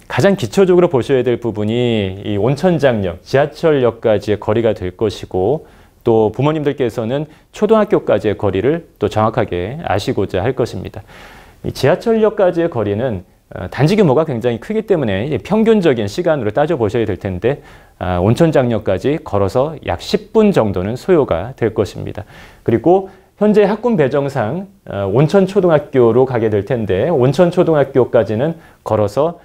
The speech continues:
약 십칠 분에서 십팔 분 정도가 소요가 되는,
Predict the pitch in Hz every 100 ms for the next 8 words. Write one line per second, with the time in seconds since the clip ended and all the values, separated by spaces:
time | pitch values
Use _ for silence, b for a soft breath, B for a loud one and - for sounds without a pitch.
0 | B - 92 - - 220 185 151 104 -
1 | - - 185 180 135 104 95 92 92 123
2 | 160 - 185 165 123 98 92 120